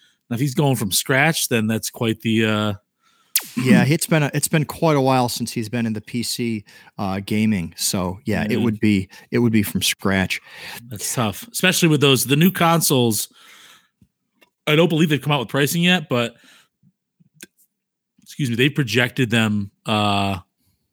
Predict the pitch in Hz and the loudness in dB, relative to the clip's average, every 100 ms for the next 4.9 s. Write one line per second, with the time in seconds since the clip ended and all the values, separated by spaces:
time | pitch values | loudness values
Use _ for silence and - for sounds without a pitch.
0 | _ - 110 95 - - - - 147 160 | _ -10 -6 -6 -8 -10 -6 0 2 2
1 | 135 120 120 123 110 98 - - 127 120 | 2 0 0 -2 -4 -4 -2 -2 0 -2
2 | 110 107 - - 127 117 117 101 95 107 | -2 -4 -4 -2 0 0 -2 -4 -2 0
3 | 120 95 90 - - 117 107 113 113 - | 0 0 -2 -4 -2 0 0 0 0 -2
4 | - 131 113 117 98 120 117 - | 0 0 0 0 0 0 0 -4